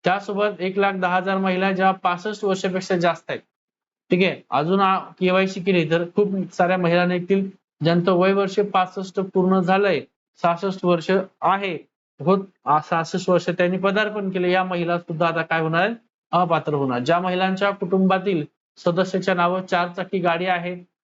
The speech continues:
नमोचा योजनेचा आहे, पीएम किसानचा हप्ता आहे किंवा स्वच्छने योजनेतून नाव घेणाऱ्या एकूण महिलांची संख्या सुद्धा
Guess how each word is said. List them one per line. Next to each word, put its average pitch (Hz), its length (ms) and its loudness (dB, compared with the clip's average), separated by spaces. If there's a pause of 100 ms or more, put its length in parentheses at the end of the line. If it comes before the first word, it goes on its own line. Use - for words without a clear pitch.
(140)
नमोचा 185 480 2
योजनेचा 180 540 -2
आहे, 175 320 -2
पीएम 180 520 0
किसानचा 180 460 0
हप्ता 170 340 -2
आहे 180 240 0 (420)
किंवा 180 320 4
स्वच्छने 190 540 -2
योजनेतून 190 480 2
नाव 180 240 4
घेणाऱ्या 175 380 2
एकूण 175 300 0
महिलांची 180 440 0
संख्या 165 360 0
सुद्धा 156 440 0